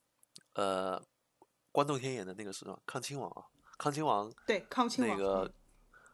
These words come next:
Speaker 1: 康亲王那个出场的时候，他那个不是，呃，他，他，他那个出场，他不是在那拍那个哎，他没有拍那个人物在那个时间里面
Speaker 2: 对。
Speaker 1: 走啊，这样，他拍了个披风，然后，然后就，
Speaker 2: 是的。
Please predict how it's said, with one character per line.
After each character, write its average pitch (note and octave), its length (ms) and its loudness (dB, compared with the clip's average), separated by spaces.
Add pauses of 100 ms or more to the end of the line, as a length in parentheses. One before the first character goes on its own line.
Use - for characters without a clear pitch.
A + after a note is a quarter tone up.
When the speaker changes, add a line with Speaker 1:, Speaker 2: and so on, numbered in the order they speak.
(260)
Speaker 1:
康 E3 160 4
亲 E3+ 120 0
王 B2+ 140 4
那 C3 80 0
个 G2+ 200 6
出 - 200 -6
场 A2 220 0
的 F#2 100 -4
时 G2+ 100 -2
候， F#2 120 2
他 A#2 220 0
那 B2 180 -4
个 F#2 120 -8
不 - 160 -12
是， F#2 400 -4 (500)
呃， F2+ 360 0 (140)
他， F#2 240 -4 (120)
他， F#2 280 0 (300)
他 G#2 180 -2
那 G#2 120 -8
个 G2 100 -6
出 - 180 -6
场， F#2+ 160 -2
他 G2+ 120 -2
不 F#2+ 140 -6
是 F#2+ 60 -10
在 G2 160 -6
那 F#2+ 180 -4
拍 G#2 240 -2
那 G#2 100 -10
个 G2 200 -8 (680)
哎， G2 140 -4 (100)
他 - 120 0
没 A2 120 0
有 B2+ 80 4
拍 A#2+ 280 0
那 A#2+ 100 -2
个 G2+ 120 2
人 G2 260 0
物 A#2+ 140 -2
在 G#2+ 200 0
那 G#2 140 -8
个 F#2 260 -6
时 - 640 0
间 C4+ 240 6
里 F#3+ 40 0
面 G#2 100 0
Speaker 2:
对。 G#2+ 60 -12
Speaker 1:
走 F#2+ 340 0
啊， G2 220 8
这 G#2+ 120 -2
样， F#2+ 80 -2 (140)
他 C3+ 120 6
拍 C3+ 180 10
了 C#3 80 8
个 B2 100 2
披 F#3 300 -2
风， F3 280 2
然 G2+ 160 4
后， A2 200 2 (320)
然 G2+ 140 0
后 A2 140 2
就， A2+ 180 0
Speaker 2:
是 G#2 60 0
的。 - 60 -10